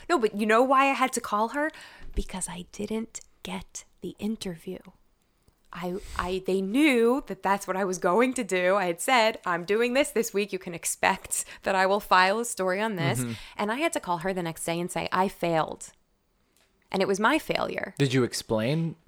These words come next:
Speaker 1: Of
Speaker 2: why?
Speaker 1: course I explained. And
Speaker 2: Okay.
Speaker 1: I was very, very lucky that I had a s-,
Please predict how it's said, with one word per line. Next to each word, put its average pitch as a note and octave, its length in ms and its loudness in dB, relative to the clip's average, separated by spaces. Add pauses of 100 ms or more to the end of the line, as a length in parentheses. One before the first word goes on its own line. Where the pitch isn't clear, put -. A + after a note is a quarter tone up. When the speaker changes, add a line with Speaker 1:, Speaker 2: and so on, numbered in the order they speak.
Speaker 1:
Of - 60 6
Speaker 2:
why? A2 100 6
Speaker 1:
course A#3+ 280 8
I G#3+ 60 4
explained. E3+ 500 0
And - 80 0
Speaker 2:
Okay. F3 100 4
Speaker 1:
I F3 60 6
was F3 160 -2
very, F3+ 440 0
very A3 300 0
lucky A#3 560 -6 (120)
that F3 100 -2
I E3+ 80 0
had E3 420 -2 (140)
a F3 340 -2 (180)
s-, - 380 -8